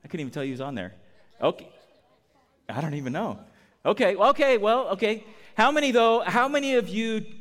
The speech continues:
check the weather on your phone? That's what I thought. That's what we do, right? And it's right there at the thought. I mean, you just have a thought, "Hey, I wonder what, oh, let me just check. I'll check,"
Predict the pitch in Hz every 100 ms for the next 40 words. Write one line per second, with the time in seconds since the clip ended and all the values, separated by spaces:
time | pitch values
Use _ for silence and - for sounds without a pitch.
0 | - - 185 - 208 208 190 180 175 156
1 | - 269 208 95 90 - - - - -
2 | - - - - - - 104 110 98 87
3 | 104 67 - - - - - - 160 247
4 | 247 277 320 302 233 269 320 - - -
5 | - - - 240 254 269 285 285 285 285
6 | 285 247 165 117 - - 208 233 185 269
7 | 262 208 196 220 240 233 233 208 277 254
8 | 208 220 165 185 180 190 175 185 240 151
9 | 156 - - - - - 123 143 - 220
10 | -